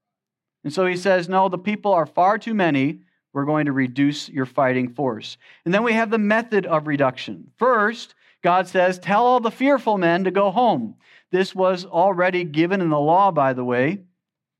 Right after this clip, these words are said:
And so this was, uh, just biblical for Gideon to do this. He says, "Give the sa-, give the call and say, 'Anyone that's afraid, go home.'" Twenty-two thousand men went home. Talk about discouraging.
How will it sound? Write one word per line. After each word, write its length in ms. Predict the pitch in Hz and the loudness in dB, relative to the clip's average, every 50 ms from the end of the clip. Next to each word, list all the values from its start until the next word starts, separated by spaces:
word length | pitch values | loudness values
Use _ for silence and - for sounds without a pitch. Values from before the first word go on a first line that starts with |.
| _ _ _ | _ _ _
And 120 | - 156 151 | -4 -4 -2
so 220 | 151 170 160 151 | -2 0 0 0
this 180 | 147 147 139 143 | 0 0 -2 -2
was, 220 | 156 139 127 - - _ _ _ _ _ _ - | -6 -6 -8 -8 -12 _ _ _ _ _ _ 0
uh, 180 | 143 139 139 | 0 2 0
just 240 | 139 143 156 147 139 | 0 -4 -8 -6 -2
biblical 420 | 143 160 196 233 214 - - 143 143 | -2 0 0 0 -2 -2 -2 -4 -2
for 140 | - 156 | -2 -4
Gideon 320 | 147 143 156 165 170 165 147 | -2 -2 0 0 0 0 0
to 80 | 135 | -2
do 180 | 131 147 170 185 | 0 0 2 2
this. 280 | 156 127 127 139 139 - | 2 0 -2 -2 -2 -4
He 100 | 170 170 | -4 -2
says, 320 | 175 190 180 175 165 151 - _ _ _ _ _ _ _ - | 0 0 0 0 0 -4 -8 _ _ _ _ _ _ _ -6
"Give 280 | 147 180 226 269 311 277 | -2 0 0 0 0 0
the 100 | 294 277 | -2 -2
sa-, 320 | - - 254 240 220 180 185 160 | -2 -2 -2 -2 -2 -6 -10 -6
give 200 | 151 190 247 294 | -2 -2 0 0
the 100 | 294 285 | -2 -2
call 280 | - - 214 208 214 208 | 0 0 2 4 4 2
and 80 | 202 | 0
say, 260 | 180 185 202 185 190 202 | 0 0 0 0 0 0
'Anyone 480 | - 196 208 262 302 320 311 302 285 | -2 -2 -2 0 0 2 2 2 2
that's 160 | 269 254 247 | 2 0 0
afraid, 680 | 254 240 240 - 262 262 247 220 208 214 233 226 220 - _ _ - | -2 -4 -2 0 0 2 2 2 0 -2 -4 -4 -8 -14 _ _ -2
go 240 | 214 226 247 254 214 | 0 2 2 2 2
home.'" 480 | 202 254 247 208 160 120 110 101 - _ _ _ _ _ _ _ _ _ _ _ _ _ _ _ _ _ _ _ _ _ _ _ _ _ _ _ | 2 2 2 2 0 -2 -4 -10 -14 _ _ _ _ _ _ _ _ _ _ _ _ _ _ _ _ _ _ _ _ _ _ _ _ _ _ _
Twenty-two 720 | - - 302 359 381 403 381 370 370 - 311 339 359 339 | -2 2 4 4 4 4 0 -2 -4 -2 0 0 2 0
thousand 540 | 311 - 302 294 311 320 320 294 269 302 285 | 0 0 0 2 2 2 2 2 0 2 2
men 300 | 285 302 311 302 285 254 | 2 4 4 2 2 2
went 200 | 247 269 269 - | 2 2 0 2
home. 520 | - 302 302 - - 196 180 - - - _ _ _ _ _ _ _ _ _ _ _ _ _ _ _ _ _ _ _ _ _ _ _ _ _ _ _ _ _ _ _ _ _ _ _ _ _ _ _ _ | 2 2 2 2 0 -4 -6 -8 -10 -14 _ _ _ _ _ _ _ _ _ _ _ _ _ _ _ _ _ _ _ _ _ _ _ _ _ _ _ _ _ _ _ _ _ _ _ _ _ _ _ _
Talk 200 | - 196 190 180 | 0 2 2 4
about 260 | 190 180 170 156 156 | 2 2 2 2 0
discouraging. 760 | 147 147 139 - - 190 175 165 147 131 127 113 107 104 107 | -2 -6 -10 -6 -2 0 0 0 0 0 -4 -6 -6 -8 -14